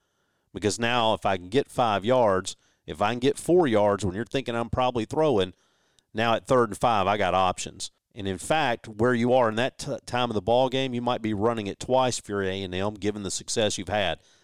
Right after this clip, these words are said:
But here's what happens. Tyrus Wheat and Randy Charlton get through.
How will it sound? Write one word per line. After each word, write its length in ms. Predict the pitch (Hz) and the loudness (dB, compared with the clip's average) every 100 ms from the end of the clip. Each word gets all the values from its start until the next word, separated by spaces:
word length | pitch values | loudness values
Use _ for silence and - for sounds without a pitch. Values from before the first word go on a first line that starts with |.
| _ | _
But 100 | - | -4
here's 260 | 95 127 113 | 0 0 0
what 140 | 113 | 0
happens. 540 | 98 104 95 76 76 - _ _ _ _ _ - | 0 -2 -2 -6 -10 -12 _ _ _ _ _ -10
Tyrus 580 | 135 139 165 180 165 | -4 0 2 2 0
Wheat 380 | - 117 107 113 - | -2 -2 -2 -4 -8
and 280 | 98 95 98 | -8 -6 -4
Randy 360 | 110 135 147 | -2 -2 -4
Charlton 560 | - 117 104 98 - 87 | -4 0 2 2 -2 -6
get 260 | 87 123 | -4 -4
through. 360 | - 104 90 85 | 0 2 2 0